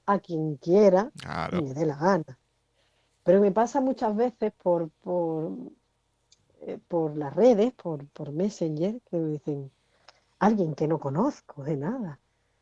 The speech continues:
Speaker 1: "Oye, regálame tu libro". No, regálame tu libro, mm, fírmame un libro y me lo mandas a esta dirección. <laughs> No, pero,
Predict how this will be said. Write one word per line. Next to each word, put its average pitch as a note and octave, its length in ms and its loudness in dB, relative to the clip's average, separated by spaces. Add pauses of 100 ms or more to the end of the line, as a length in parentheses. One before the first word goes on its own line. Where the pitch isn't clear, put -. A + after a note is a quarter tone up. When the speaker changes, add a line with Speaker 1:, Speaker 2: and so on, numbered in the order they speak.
(340)
Speaker 1:
"Oye, A#3+ 420 4 (240)
regálame G#3+ 680 4
tu G3 120 2
libro". D#3+ 400 -2 (640)
No, C4+ 160 4
regálame E4 440 2
tu C#4+ 140 0
libro, F3 400 2 (180)
mm, G#3 260 -4 (600)
fírmame D#4+ 540 4
un F4+ 120 8
libro C#4 440 4 (840)
y D4 120 4
me F4+ 100 6
lo G3 120 4
mandas A#3+ 600 4 (120)
a G3+ 60 2
esta G3+ 200 0
dirección. G#3+ 500 2
<laughs> - 380 -16 (1000)
No, F3+ 140 4
pero, D#3 260 4